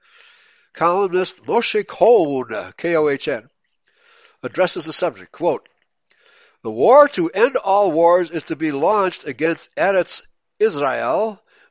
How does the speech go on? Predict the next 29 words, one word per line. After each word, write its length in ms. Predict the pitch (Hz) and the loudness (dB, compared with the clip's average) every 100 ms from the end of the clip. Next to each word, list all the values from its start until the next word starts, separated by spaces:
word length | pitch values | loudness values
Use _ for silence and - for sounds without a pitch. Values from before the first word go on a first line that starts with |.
| - | -8
by 200 | 139 143 | -4 -4
Gog 600 | 107 135 147 180 202 170 | -2 2 4 4 4 0
of 160 | 156 131 | -6 -4
the 100 | 131 | -4
land 260 | 147 185 | -2 -2
of 160 | 160 131 | -4 -4
Magog, 440 | 208 156 143 143 | -4 0 -2 -2
chief 340 | - 202 214 - | -6 -6 -6 -6
prince 240 | 170 160 | -8 -8
of 160 | 127 127 | -10 -8
Meshech 420 | 180 - 165 - | -6 -4 -4 -6
and 180 | 131 123 | -14 -14
Tubal, 440 | - 220 139 131 _ _ - _ - | -12 -6 -6 -6 _ _ -20 _ -6
as 300 | 143 143 151 | 0 0 0
foretold 560 | - 175 - 143 151 160 | -4 -8 -4 -2 -2 -4
in 140 | 151 | -8
Ezekiel 480 | 147 170 185 175 165 | -4 -4 -4 -4 -4
thirty-eight 480 | - 156 156 156 160 | -4 -4 -2 -4 -4
and 80 | |
thirty-nine." 500 | 151 156 165 262 156 - _ _ _ _ _ _ _ _ - | -6 -4 -2 -2 -2 -8 _ _ _ _ _ _ _ _ -4
Now, 120 | 160 | 0
of 100 | 160 | 0
course, 500 | - 247 202 165 - - _ _ _ _ _ _ _ _ _ _ - - - | 4 4 4 2 -8 -14 _ _ _ _ _ _ _ _ _ _ -20 -12 2
nobody 280 | 226 240 180 | 4 4 4
ever 140 | 139 | 2
talks 340 | - 254 254 | 2 0 0
about 320 | 160 127 139 - _ _ _ _ _ _ _ _ _ - | -4 -2 -2 -2 _ _ _ _ _ _ _ _ _ -12
the 180 | 139 147 | -8 -6
Ashkenazim 960 | 165 160 - 147 170 269 214 143 170 202 | -6 -4 -4 -4 0 0 2 0 -2 -10